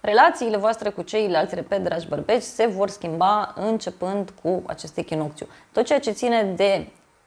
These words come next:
relații oficiale, relația cu partenerul de viață, relația cu părinții, relația cu clienții, de ce nu? Poate e cazul să abordați puțin lucrurile diferit.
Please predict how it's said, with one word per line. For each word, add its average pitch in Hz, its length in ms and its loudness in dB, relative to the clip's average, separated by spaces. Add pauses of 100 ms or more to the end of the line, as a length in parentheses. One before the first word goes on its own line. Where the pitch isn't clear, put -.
(140)
relații 185 480 0
oficiale, 185 840 0
relația 180 380 -2
cu - 120 -18
partenerul 180 480 -2
de 170 100 0
viață, 160 340 0
relația 165 340 -4
cu 180 100 -8
părinții, 170 640 -2
relația 170 380 -4
cu 160 120 -8
clienții, 190 580 -2
de - 100 -6
ce - 140 -10
nu? 180 280 -6 (160)
Poate 226 340 2
e 262 40 -2
cazul 196 380 0
să - 120 -6
abordați 160 420 -2
puțin 156 260 -10
lucrurile 147 400 -4
diferit. 147 560 -2